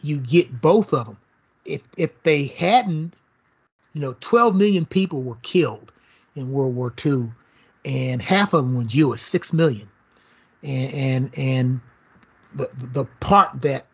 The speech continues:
she said was right is that it was humane in what they did. They experimented with twins. They experimented with all these people.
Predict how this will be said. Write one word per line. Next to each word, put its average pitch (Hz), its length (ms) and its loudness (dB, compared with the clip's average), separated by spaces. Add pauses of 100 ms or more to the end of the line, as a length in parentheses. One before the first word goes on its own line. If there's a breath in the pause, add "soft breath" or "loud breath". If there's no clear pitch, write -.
(540)
she - 180 -6
said 240 300 2
was 151 240 -2
right 139 220 -2
is 131 120 -8
that 151 200 -2
it 165 120 -4
was 220 260 0
humane 180 460 0
in 139 100 -4
what 147 160 -4
they 143 140 -2
did. 131 280 0
They 151 120 6
experimented 156 720 0
with 151 160 -6
twins. 151 440 -4
They 156 100 0
experimented 156 520 0
with 147 120 -4
all 143 180 0
these 143 180 -4
people. 143 340 -4